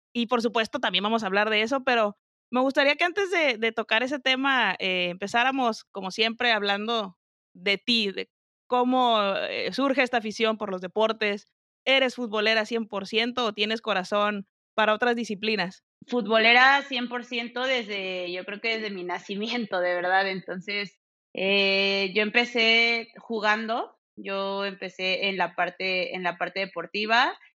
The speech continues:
Speaker 2: crecí desde, desde primaria con el fútbol, fútbol femenil, obviamente compartido con el fútbol varonil,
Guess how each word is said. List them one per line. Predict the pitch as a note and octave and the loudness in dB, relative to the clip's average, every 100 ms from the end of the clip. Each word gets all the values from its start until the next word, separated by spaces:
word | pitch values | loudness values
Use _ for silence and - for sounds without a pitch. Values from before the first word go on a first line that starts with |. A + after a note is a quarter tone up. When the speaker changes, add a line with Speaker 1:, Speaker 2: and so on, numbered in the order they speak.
| _ | _
Speaker 2:
crecí | G#3 G3 F#3+ G#3 | -2 -2 -2 -4
desde, | G3+ A3 A3 A3 G#3+ G3 - | -2 -2 -2 0 2 0 -4
desde | F#3+ F#3 F#3 | -6 -4 -4
primaria | F#3 F#3 F#3+ G3 G#3 | -4 -4 0 0 0
con | - G3 F3+ F3 | -2 -4 -4 -6
el | F3+ | -8
fútbol, | G#3 F#3+ F#3 G3+ B3+ | -10 -10 -2 0 0
fútbol | B3+ F3+ F#3 F#3 | -4 -4 -2 -2
femenil, | F#3+ F#3 F#3 G#3 G#3+ | -2 -2 0 2 2
obviamente | F#3+ F#3 F3+ F3 F#3 F#3 F3 - _ _ _ | 2 2 -2 -2 2 2 2 -6 _ _ _
compartido | - G3+ F#3+ F#3 G3 G3 F#3 | -2 2 2 2 2 2 2
con | F#3 F#3 F3+ | 0 -2 0
el | F3 F3 | 0 -2
fútbol | G3+ F#3 F#3 | -4 -2 0
varonil, | F#3 F#3 F3+ G#3+ E4+ | 2 2 2 0 0